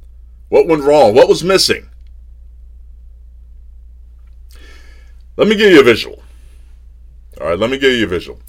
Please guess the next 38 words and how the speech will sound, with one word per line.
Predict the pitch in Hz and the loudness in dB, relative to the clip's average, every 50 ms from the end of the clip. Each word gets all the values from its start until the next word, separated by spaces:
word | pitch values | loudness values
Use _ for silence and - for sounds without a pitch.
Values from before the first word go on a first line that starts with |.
| - - | -12 -10
If | - 87 85 | -10 -10 -8
we | 95 139 196 220 | -8 -8 -8 -8
think | - - 165 156 147 143 | -6 -4 -4 -4 -2 -4
about | 117 90 87 104 107 98 90 80 69 | -6 -4 -2 -2 -2 -2 -4 -6 -6
goal | 92 104 117 120 107 | -2 0 0 0 0
setting | - - - 76 65 62 - - - - - - - - - - - - - - - - - - - - - - - - - - - - - - - - - - - - - - - - - - | -2 -8 -10 -12 -12 -12 -18 -20 -20 -20 -20 -20 -20 -20 -20 -20 -20 -20 -20 -20 -20 -20 -20 -20 -20 -20 -20 -20 -20 -20 -20 -20 -20 -20 -20 -20 -20 -20 -20 -20 -20 -20 -20 -20 -20 -20 -20 -16
like | - 87 82 80 - | -10 -10 -10 -10 -12
it's | 82 78 - | -16 -18 -18
a | 85 78 | -18 -16
tree, | - - - - 104 92 67 52 - - - - - - - - - - - - - - - - - - - - - - - - - - - - - - - - - | -16 -16 -10 -8 -8 -8 -8 -10 -16 -20 -20 -20 -20 -20 -20 -20 -20 -20 -20 -20 -20 -20 -20 -20 -20 -20 -20 -20 -20 -20 -20 -20 -20 -20 -20 -20 -20 -20 -20 -16 -12
and | 92 98 | -6 -6
the | 98 | -6
top | - - 135 165 185 - - | -4 0 0 0 0 0 -2
of | 131 | -4
the | 113 101 | -4 -4
tree, | - - 82 78 71 78 85 98 - | -10 -10 -14 -14 -14 -14 -16 -18 -16
the | - - | -18 -18
part | - - 95 95 95 | -12 -8 -8 -8 -6
that | 104 98 | -6 -6
we | 98 101 98 | -8 -8 -8
can | 107 104 101 | -10 -12 -12
see | - - 104 92 | -10 -8 -8 -8
above | 82 69 90 92 98 104 | -8 -6 -8 -8 -8 -6
the | 117 104 | -8 -8
ground, | 87 104 104 101 90 73 60 55 60 | -4 -4 -2 -2 -4 -6 -10 -16 -16
right? | 67 76 85 95 - - - - - - - - - - - - | -14 -12 -10 -10 -12 -14 -18 -20 -20 -20 -20 -20 -20 -20 -20 -14
You | 92 92 | -12 -6
know, | 87 85 82 80 | -4 -2 -2 -2
with | 78 80 80 78 76 - - - - | -4 -6 -10 -12 -12 -14 -20 -20 -18
the, | - 80 76 76 | -14 -14 -14 -14
the | - - - 78 | -14 -18 -20 -18
trunk | - - - - 120 117 110 104 107 101 | -18 -14 -6 -2 0 0 0 -2 -6 -12
and | 85 | -12
the | 78 | -12
branches | - 85 101 113 120 117 - 110 104 85 | -12 -6 -2 -2 -2 -2 -2 -6 -10 -10
and | 85 85 | -10 -12
the | 80 | -8
leaves, | 90 110 117 113 113 117 113 - - - | -6 -4 -4 -4 -6 -8 -10 -12 -18 -20